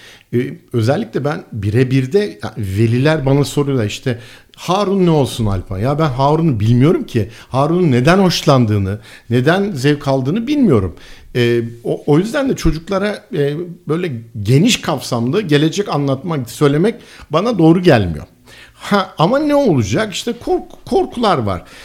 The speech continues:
Şimdi korkular da şu, biz eskiden geleceği daha rahat böyle tanımlayabiliyorduk. Ama artık tanımlayamaz hale geldik. Çünkü makine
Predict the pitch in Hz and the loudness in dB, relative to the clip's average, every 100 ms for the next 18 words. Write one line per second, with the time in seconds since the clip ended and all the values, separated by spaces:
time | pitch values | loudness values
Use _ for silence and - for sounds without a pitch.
0 | - - 185 190 180 - 160 180 226 240 | -20 -6 -4 -4 -6 -4 -2 0 -2 -4
1 | 220 226 - 135 135 214 262 - - 226 | -2 -2 -2 -4 -4 -4 -6 -6 -4 0
2 | 208 180 185 190 202 202 185 202 - 143 | 4 4 2 0 -4 -4 -4 -4 -4 -4
3 | 147 147 151 160 156 147 147 - - _ | -2 -2 -4 -2 0 0 -2 -10 -20 _
4 | - 160 165 165 160 151 165 143 113 - | 0 4 6 6 6 6 6 6 4 -8
5 | - - _ _ - _ - 170 226 - | -20 -20 _ _ -20 _ 0 0 0 -2
6 | 147 - 226 - 139 151 208 254 160 113 | -4 -4 -6 0 2 4 2 2 0 0
7 | 110 104 107 139 285 - 220 190 143 - | 0 0 0 -2 -6 -4 -2 0 0 0
8 | 226 | 0